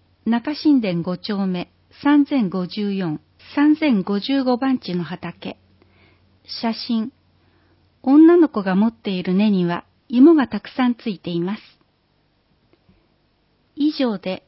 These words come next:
採って楽しい、食べて美味しい地元農産物を終わります。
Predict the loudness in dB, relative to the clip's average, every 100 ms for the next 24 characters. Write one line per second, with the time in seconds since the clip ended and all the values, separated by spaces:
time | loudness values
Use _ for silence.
0 | _ _ -8 -8 -6 -8 -4 -4 -4 -6
1 | -10 -12 -12 _ _ -8 -4 -4 -4 -4
2 | -4 -8 -10 -10 -12 -16 -16 0 2 4
3 | 4 4 4 2 0 -2 -2 -6 -6 -4
4 | -4 -4 -4 -6 -6 -12